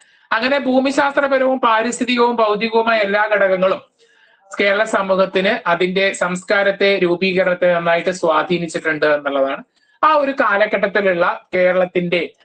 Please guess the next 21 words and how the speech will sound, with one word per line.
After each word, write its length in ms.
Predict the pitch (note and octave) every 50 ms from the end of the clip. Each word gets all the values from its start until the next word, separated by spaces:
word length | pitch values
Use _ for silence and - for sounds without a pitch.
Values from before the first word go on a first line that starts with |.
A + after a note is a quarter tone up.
| _ _ -
അവസ്ഥയെ 460 | E3+ E3+ F3+ F3 - - F#3+ F#3 F#3
സൂചിപ്പിക്കുന്ന 800 | F3+ - F3 E3 D#3+ - F3+ E3+ E3+ E3 - F3 D#3+ D#3+ E3+ E3 D#3+
ഒരു, 300 | D#3+ D#3 E3 D#3+ D3+ - _ _ D3+ D#3 - - D#3
ആ, 420 | D3+ D3 D3 C#3+ D3 C#3+ D3 D3 - _ _ _ _ _ _ _ _
മാപ്പ് 520 | D3 D#3+ D#3+ E3 E3 E3 - _ - E3+ - - _ E3+
നിങ്ങളുടെ 320 | D3+ D#3 D#3 D3+ D#3+ D3+ -
ടെക്സ്റ്റ് 280 | D#3 D3 - - - -
ബുക്കിലുണ്ട്. 520 | E3+ D#3 - E3+ D#3+ D3+ D3+ D3 - - - - _ _ _ _ _ -
അത് 140 | E3 D#3+ D#3+
നിങ്ങൾ 200 | D#3+ D#3+ D#3+ D#3+
നന്നായിട്ട് 500 | D#3+ D3+ D3 D3+ D3+ D3+ C#3+ E3 D3 D3
നോക്കി 340 | C#3 C3+ C3+ - A3+ A3+ -
മനസ്സിലാക്കുക. 720 | - C3+ C3 C3+ B2+ - C3+ B2+ A#2 A2+ - - G3+ B3+ - - - _ _ _ _ _ _ E3
അപ്പൊ 140 | E3 F#3
അത്തരത്തിലുള്ള 480 | F3 E3 - G3 G3 F#3 G3+ G3+ G3 G#3
പ്രത്യേകതകൾ 800 | G3 G3 F3+ F3+ - - F#3 F#3 F3+ F#3+ F#3 F#3+ F#3+ F#3+ G3 F#3+
കേരളത്തിന് 580 | F#3 G3 F3 E3+ E3 E3+ E3+ E3 - F3+ F#3
ഉണ്ടായിരുന്നു 540 | F3 D#3+ D#3+ E3+ E3 E3 E3+ E3 F3 F3+ F#3
എന്നുള്ളതാണ് 580 | F3 E3 D#3+ D#3+ D#3 D#3 D3+ D3 D3 D3 D3 D3
നമ്മൾ 220 | C#3+ D3 D#3+ E3+ -
പറഞ്ഞത്. 440 | D#3 C#3+ C3+ B2 B2+ B2+ D3 G#3 D4+